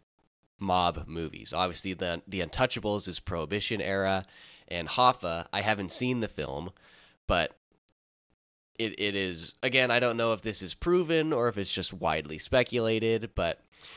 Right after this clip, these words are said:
it is one of those things that it is accepted as common knowledge that Jimmy Hoffa, leader of the Teamsters Union, was heavily, you know, involved in the mob. Like I said, I haven't done the research in a long time, so I, I can't remember if that is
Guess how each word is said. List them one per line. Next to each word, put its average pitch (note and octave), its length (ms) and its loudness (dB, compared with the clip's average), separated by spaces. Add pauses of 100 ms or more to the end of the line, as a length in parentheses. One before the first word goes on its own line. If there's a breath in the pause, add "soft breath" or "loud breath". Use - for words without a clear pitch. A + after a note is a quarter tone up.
(140)
it G2 100 -6
is F#2+ 180 -4
one G2+ 140 0
of G2 60 2
those G2 180 0
things G2 300 -2
that F#2 140 0
it F2+ 120 -2
is E2+ 160 -6
accepted G2+ 480 -2
as F#2 180 -2
common F2 360 -4
knowledge G#2+ 520 4
that D#2+ 200 -4
Jimmy F#2 280 -4
Hoffa, F2 480 -2
leader E2 260 -6
of D#2+ 80 -8
the D2 60 -10
Teamsters G#2 540 -4
Union, F#2 440 -4
was F2 240 -4
heavily, E2+ 680 -4 (800)
you F2+ 100 -4
know, D#2+ 160 0
involved E2 500 -4
in D#2 140 -8
the D#2+ 80 -6
mob. D#2+ 480 -2 (720 loud breath)
Like A#2+ 220 2
I A2+ 80 2
said, G2+ 440 2
I A2+ 120 4
haven't A2 240 2
done G#2+ 160 2
the G2+ 80 0
research G2+ 440 -2
in G2 60 -2
a F#2+ 40 2
long F#2+ 300 0
time, F#2 520 0
so F#2 200 2
I, F2 160 0 (160)
I F#2 100 -8
can't B2+ 320 0
remember A2 540 4
if - 200 -8
that F2+ 160 0
is E2 360 -4